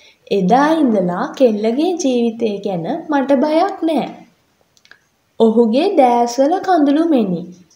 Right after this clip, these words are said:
සසංග පැමිණ අප්පච්චිගේ උරුතලය මත සුරත තැබුවේය. අප්පච්චි ඔහුගේ සුරත අල්ලා ගත්තේ ආදරේනි. අපිව බලා ගන්නවා වගේ ආදරයෙන් මගේ පුතා දුවව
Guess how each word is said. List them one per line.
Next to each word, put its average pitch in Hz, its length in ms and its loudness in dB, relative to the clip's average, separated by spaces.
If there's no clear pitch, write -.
සසංග 233 600 -2
පැමිණ 269 420 0
අප්පච්චිගේ 247 880 0
උරුතලය 240 600 2
මත 240 400 -2
සුරත 311 460 0
තැබුවේය. 208 680 0
අප්පච්චි 269 840 -2
ඔහුගේ 254 480 2
සුරත 233 440 -2
අල්ලා 214 560 0
ගත්තේ 247 640 0
ආදරේනි. 190 760 -4
අපිව 220 360 -4
බලා 226 360 0
ගන්නවා 285 640 -4
වගේ 226 480 -4
ආදරයෙන් 226 720 -2
මගේ 285 360 0
පුතා 240 500 -4
දුවව 285 340 0